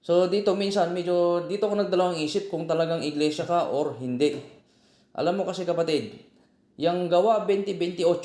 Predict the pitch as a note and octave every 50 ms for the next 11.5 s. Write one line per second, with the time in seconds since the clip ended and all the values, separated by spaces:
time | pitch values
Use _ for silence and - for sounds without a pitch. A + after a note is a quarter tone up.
0 | E3 D#3 D3+ C#3+ C3 B2 A2+ A2+ A2 - - - _ _ _ _ _ _ _ _
1 | _ _ _ _ _ _ _ - C#3+ G3 G3+ F#3+ F#3+ F#3 F3+ F#3 F#3+ F#3+ F#3 F3+
2 | F3 F3 F3 E3+ E3+ F3 F3 E3+ C#3+ D3 D#3 F3 F3 D#3+ - - - D#3+ D#3 D#3
3 | D3+ D#3 D#3 D#3 D#3 D#3 D3+ D3+ D3+ - - - _ _ _ _ _ _ _ _
4 | _ _ _ _ _ _ _ _ _ _ _ _ - C#3+ E3 F3 F#3+ G3+ F#3 G3
5 | G3 G3 F3+ F3+ E3+ F3 E3 D3+ D3 C3 B2+ - - - _ _ _ _ _ _
6 | _ _ _ - C#3+ - F#3 F#3 G3+ G3+ G3 F#3 F3+ F3+ F3+ F3 E3+ - D#3 D3+
7 | D3+ D#3 F3 E3+ E3+ - - - - - _ _ - C#3+ E3 F3+ G3+ G3+ G3+ G3+
8 | G3+ G3+ G3 G3 F3+ F#3 F#3 F3+ F3 F3+ F3+ F3 F3 E3+ E3+ E3+ E3+ E3+ F3 E3+
9 | E3 - - - C#3+ C3+ C#3 C3+ - - - - _ _ _ _ _ _ _ _
10 | _ _ _ _ _ _ _ - D3 E3 F#3 F#3 F#3 F3 E3+ E3+ - F#3+ F3 F3+
11 | F3+ F3 F3 - C3 C#3+ C3+ C3+ C3+ C3+